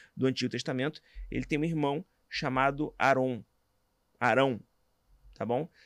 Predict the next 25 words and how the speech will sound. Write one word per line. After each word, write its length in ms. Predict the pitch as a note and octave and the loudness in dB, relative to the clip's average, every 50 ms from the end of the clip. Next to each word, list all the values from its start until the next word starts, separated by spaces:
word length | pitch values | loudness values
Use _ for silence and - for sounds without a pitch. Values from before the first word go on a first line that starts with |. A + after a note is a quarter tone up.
| _ _ - | _ _ -8
E 120 | - A#2 B2 | -4 -2 -2
esse 220 | C#3+ D3 - F3+ | 0 0 0 2
Arão, 320 | D3 C3+ B2+ B2 C#3+ D#3+ D3+ | 2 2 2 2 2 2 2
ele 120 | C#3+ C#3+ | 2 2
é 40 | C#3+ | 0
o 80 | C#3+ | 0
sacerdote, 800 | C#3+ - D3+ C#3 - - E3+ D#3 B2 B2 A#2+ A2 - - - - | -2 -2 -4 -4 -4 -4 -4 -2 2 2 2 2 2 -4 -6 -6
ele 120 | - A#2 A2+ | -4 -6 -6
foi 160 | - - C3+ | -6 -4 -6
o 40 | C3 | -4
primeiro 320 | B2+ B2 A#2 B2 C3 C#3 | -4 -6 -6 -4 -6 -6
Cohen 480 | - - - C#3 A#2 A2 A#2+ B2+ A#2+ - - _ _ - | -8 -6 -4 -4 -2 -2 -4 -6 -6 -8 -12 _ _ -8
da 100 | - A2+ | -6 -6
história. 420 | A#2+ - - G#2 G2+ G#2 - - _ _ _ _ _ _ _ - - - _ _ _ - | -6 -4 -4 -4 -6 -6 -6 -10 _ _ _ _ _ _ _ -20 -20 -20 _ _ _ -10
Então, 560 | C3 A#2 G#2+ - A#2 A2 A#2+ B2+ C#3 - - _ - | -10 -10 -4 -2 -2 -2 -2 -2 -4 -6 -10 _ -8
é, 520 | A2 A2 G#2 G#2 G#2 G2 F#2+ F#2+ F2+ - - _ _ _ _ _ _ _ _ _ _ _ - | -6 -4 -4 -2 -4 -4 -4 -6 -10 -12 -16 _ _ _ _ _ _ _ _ _ _ _ 0
Arão, 580 | C3 A#2+ A#2 A#2 A2 A#2 A#2 A#2+ D3 F3 G#3 A#3+ _ _ _ _ _ _ - | 0 2 2 0 0 -2 -4 -4 -4 -4 -6 -8 _ _ _ _ _ _ -10
ele 180 | - A2 A2+ A2+ | -8 -6 -6 -4
foi 140 | - C3 | -4 -6
o 20 | A2+ | -6
primeiro 240 | - A#2+ A#2 B2 B2+ | -4 -4 -4 -4 -4
Cohen, 380 | - - A#2 G#2+ A2 A#2 C3+ | -4 -4 -4 -4 -4 -4 -4
irmão 340 | C#3+ C3 A#2+ A#2 A#2 A#2 A2+ | -4 -4 -4 -4 -4 -4 -6
de 80 | G#2 G#2+ | -6 -4
Moisés, 680 | A2+ A#2+ C3+ C3+ B2 B2 A2 A2+ A#2+ C#3 F3 - - | -4 -2 -2 -2 0 0 2 2 2 0 0 -4 -10